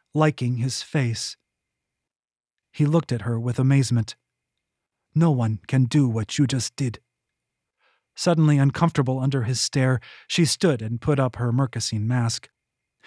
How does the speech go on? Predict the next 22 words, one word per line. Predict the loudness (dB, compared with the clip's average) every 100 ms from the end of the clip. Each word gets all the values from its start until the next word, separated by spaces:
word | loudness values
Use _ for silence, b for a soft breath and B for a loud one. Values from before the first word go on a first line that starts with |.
| B
He | B 2
had | 2
been | 4 2
shedding | 2 2 4 2
too | 0 0
much | 2 2 0
heat | -2 -2
anyway. | 0 2 2 0 -4 -6 _ _ _ _ _ -4
Yes, | -2 -2 -6 -12 _ _
and | 0 2
he'd | 2
been | 4 4
looking | 4 4 2
too | 2 2
deeply | 2 2 0 0 0
into | 0 0 -2
her | -2
eyes. | 2 2 4 0 -4 _ _ _ _ _ _ _ -8
She | -2 0
didn't | 0 -2
know | -2 -2
him. | 0 -2